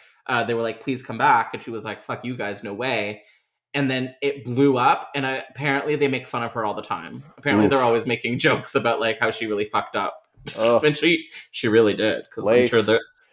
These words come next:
Speaker 1: they're
Speaker 2: Bad
Speaker 1: raking in the money for that one.
Speaker 2: bad decision. What did she think? That she was going to get
Speaker 1: I
Speaker 2: multiple Mean Girls sequels coming out? The,
Speaker 1: No,
Speaker 2: you know?
Speaker 1: and now she's, like, in a bunch of Hallmark movies, but we still celebrate her.
Speaker 2: Oh, that's a shame, Lacey. Come on. But,
Speaker 1: I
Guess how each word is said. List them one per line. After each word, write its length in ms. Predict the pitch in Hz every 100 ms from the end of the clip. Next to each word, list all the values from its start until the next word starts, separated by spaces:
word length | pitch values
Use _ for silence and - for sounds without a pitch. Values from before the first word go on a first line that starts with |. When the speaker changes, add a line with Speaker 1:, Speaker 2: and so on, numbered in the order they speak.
| _
Speaker 1:
they're 180 | 127 123
Speaker 2:
Bad 160 | 123
Speaker 1:
raking 300 | 123 123 123
in 240 | 113 110 104
the 100 | 107
money 320 | 110 110 104
for 140 | 107
that 200 | 107 110
one. 280 | 98 104 87 -
Speaker 2:
bad 280 | 120 135
decision. 520 | 113 - 143 127 120 107
What 120 | 120
did 100 | 120
she 160 | -
think? 300 | 117 135 143
That 100 | 113
she 120 | - 117
was 120 | 98
going 160 | 120
to 60 | 156
get 160 | 156 151
Speaker 1:
I 40 |
Speaker 2:
multiple 340 | 143 - 139 120
Mean 340 | 107 107 120
Girls 320 | 135 147 139
sequels 420 | - 151 160 151
coming 240 | - 147 156
out? 140 | 156
The, 60 | 180
Speaker 1:
No, 300 | 175 165 156
Speaker 2:
you 140 | 147
know? 120 | 143 147
Speaker 1:
and 120 | 160
now 120 | 151
she's, 240 | 165 165
like, 160 | 156 143
in 140 | 139
a 20 | 135
bunch 160 | 135
of 80 | 131
Hallmark 340 | 127 120 123
movies, 400 | 123 110 110 110
but 300 | 123 113 -
we 80 | 127
still 240 | 127 156 160
celebrate 520 | 127 127 - 98 -
her. 340 | 98 123 160 -
Speaker 2:
Oh, 280 | 131 127
that's 180 | 131 -
a 40 | -
shame, 520 | - 90 90 87 82
Lacey. 480 | 85 82 - 80 80
Come 260 | - 104
on. 320 | 85 82 82 80
But, 120 |
Speaker 1:
I 80 | 139